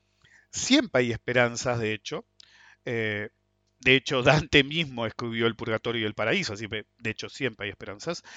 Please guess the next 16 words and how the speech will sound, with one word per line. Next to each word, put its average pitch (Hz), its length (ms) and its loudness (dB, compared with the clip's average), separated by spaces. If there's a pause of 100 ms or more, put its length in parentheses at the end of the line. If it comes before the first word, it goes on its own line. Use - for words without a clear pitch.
Pero 196 140 -6
nuestro 208 260 -2
problema 247 340 -2
es - 60 -2
que 190 100 -6
cíclicamente 165 840 -4
nuestros 117 280 -10
gobernantes 123 600 -2
convierten 151 680 -2
a 135 40 -2
este 139 180 -6
país 143 420 -6
en 123 180 -8
un 131 220 -16
infierno 110 640 -8
viviente. 107 640 -8